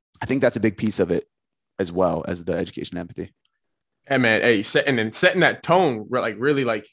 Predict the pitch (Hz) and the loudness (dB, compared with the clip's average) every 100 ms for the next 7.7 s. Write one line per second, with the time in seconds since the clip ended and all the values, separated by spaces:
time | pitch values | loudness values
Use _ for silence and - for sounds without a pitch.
0 | - 117 127 110 110 110 107 101 117 107 | -14 -4 0 0 -2 -4 -4 -2 -2 2
1 | 135 131 131 120 - 123 113 107 _ - | 2 2 2 2 0 -8 -8 -8 _ -20
2 | - - - - 131 120 165 147 123 147 | -6 -2 0 4 4 6 4 4 4 4
3 | 151 135 131 123 135 120 101 120 135 117 | 4 0 2 2 4 2 0 2 0 -2
4 | 107 120 107 107 123 123 - 139 - 120 | -8 -8 -8 -8 -6 -4 2 2 2 0
5 | 120 113 117 98 104 92 95 98 - 180 | 2 0 -2 -2 -4 -6 -8 -10 -2 0
6 | 151 104 95 - 135 135 131 113 120 131 | 0 -2 -6 -2 -2 0 0 -2 -2 -2
7 | 120 113 107 101 120 113 87 | -2 -2 -4 -2 0 2 0